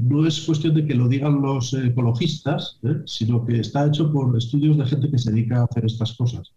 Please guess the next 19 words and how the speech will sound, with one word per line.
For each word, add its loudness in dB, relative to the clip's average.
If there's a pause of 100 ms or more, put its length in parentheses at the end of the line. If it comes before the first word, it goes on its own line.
(160)
¿eh? -6 (480)
Por -10 (600)
gente 0
de 2
ciencia 2
que -2
trabaja -2
solo -2
haciendo 0
eso. -4 (140)
No -2
es, -6
eh, 0 (280)
no 0
es 0
algo 0
que 0
vendas 0
como. 0